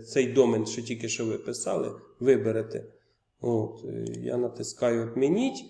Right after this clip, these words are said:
І потім потрібно ще до папочки оце F T P логін і пароль. Такий же самий, тобто ви його активуєте.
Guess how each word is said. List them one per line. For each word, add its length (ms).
І 80
потім 480
потрібно 520
ще 240
до 180
папочки 720
оце 340
F 160
T 160
P 240
логін 340
і 40
пароль. 380
Такий 320
же 120
самий, 380
тобто 260
ви 100
його 220
активуєте. 920